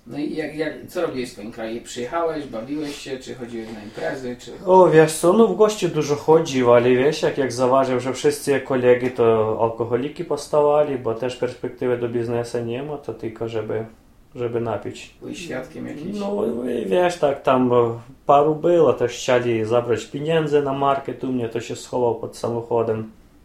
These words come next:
Speaker 1: No aż tak?
Speaker 2: No tak, wciekał trochę, trochę było.
Speaker 1: Było widać właśnie, że ktoś tam rządzi, jakaś mafia, czy jak-
Speaker 2: Ja, zawsze tam było tak.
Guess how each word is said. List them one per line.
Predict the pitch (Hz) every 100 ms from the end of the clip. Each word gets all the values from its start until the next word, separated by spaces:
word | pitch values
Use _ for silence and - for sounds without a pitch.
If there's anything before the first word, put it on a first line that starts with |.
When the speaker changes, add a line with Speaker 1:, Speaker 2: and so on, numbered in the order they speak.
| _ _ 139 131
Speaker 1:
No | 131
aż | -
tak? | - - - -
Speaker 2:
No | 123 127
tak, | 131 151 165 -
wciekał | - 135 - 117
trochę, | - 120 117 120 - -
trochę | 113 113 117
było. | 117 110 117 - -
Speaker 1:
Było | 123 127 131 131
widać | 143 131 127 127
właśnie, | 127 135 143 135
że | 127
ktoś | - 131 127
tam | 127 127 127
rządzi, | 127 127 131 127 135 131
jakaś | 127 131 123
mafia, | 123 123 127 131 127 127
czy | - 117
jak- | 123 120
Speaker 2:
Ja, | 143 170 160 -
zawsze | 127 139 135 143
tam | 139 143
było | 175 147 110
tak. | 117